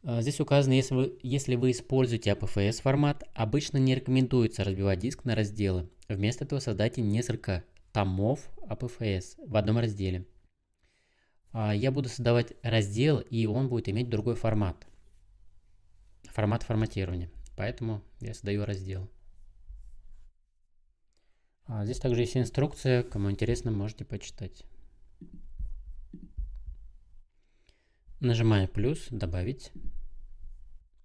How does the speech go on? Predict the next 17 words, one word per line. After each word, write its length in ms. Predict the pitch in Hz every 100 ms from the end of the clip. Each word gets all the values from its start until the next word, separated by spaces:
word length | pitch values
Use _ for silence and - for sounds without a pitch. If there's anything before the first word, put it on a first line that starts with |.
| - - - _ _ _ - -
Он 120 | 131
нас 100 | 123
спрашивает, 600 | - 104 92 - 92 - - - - - -
добавить 460 | 113 107 117 117
том 180 | - 120
в 60 | 107
контейнер 500 | - 107 113 107 101
А 60 | 95
П 100 | 101
Ф 140 | -
С 300 | 104 151 -
или 180 | 127 127
разбить 360 | 117 107 123 -
контейнер 520 | 107 101 131 135 107
на 100 | 107
несколько 380 | 107 113 - 117
разделов. 420 | 117 123 92